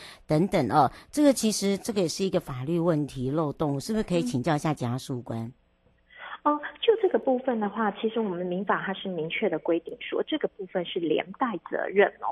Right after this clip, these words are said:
Speaker 2: 并不是像我们的那种保证啊，我们是可以互相约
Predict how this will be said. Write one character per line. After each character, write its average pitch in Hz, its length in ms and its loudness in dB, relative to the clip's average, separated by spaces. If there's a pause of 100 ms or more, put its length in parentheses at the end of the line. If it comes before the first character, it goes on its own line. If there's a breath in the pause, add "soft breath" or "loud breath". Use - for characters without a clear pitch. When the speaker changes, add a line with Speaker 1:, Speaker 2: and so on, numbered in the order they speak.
Speaker 2:
并 302 140 -6
不 240 80 -4
是 240 140 -4
像 254 180 -6
我 180 80 -2
们 165 140 -8
的 185 100 0
那 214 140 -2
种 196 200 -6
保 220 200 2
证 220 320 -2
啊， 190 120 0
我 170 60 0
们 175 100 -12
是 277 120 -8
可 269 120 -2
以 214 60 2
互 233 220 -6
相 220 260 -2
约 214 180 6